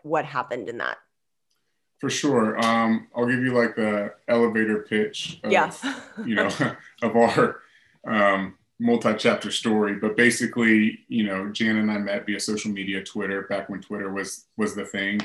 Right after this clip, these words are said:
Speaker 1: Right.
Speaker 2: um, you know, seven years ago now. And, uh,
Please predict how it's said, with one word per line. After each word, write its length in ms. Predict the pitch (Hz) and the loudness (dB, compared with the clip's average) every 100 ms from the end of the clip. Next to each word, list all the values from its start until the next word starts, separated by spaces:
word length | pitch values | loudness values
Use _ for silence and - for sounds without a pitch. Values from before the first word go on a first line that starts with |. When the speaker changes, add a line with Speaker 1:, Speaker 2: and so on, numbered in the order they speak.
| - | -4
Speaker 1:
Right. 200 | 180 170 | -2 0
Speaker 2:
um, 280 | 95 92 92 - _ _ _ - | 0 -4 -8 -14 _ _ _ -10
you 120 | 107 | -8
know, 160 | 87 - | -8 -10
seven 360 | - - 101 98 | -8 -4 -2 -2
years 220 | 95 101 | -4 -4
ago 220 | 101 92 | -6 -10
now. 360 | 92 90 92 - _ _ _ _ _ 120 | -10 -10 -12 -14 _ _ _ _ _ -2
And, 480 | 107 104 104 101 104 | 0 2 2 0 0
uh, 360 | 101 101 98 | 2 2 2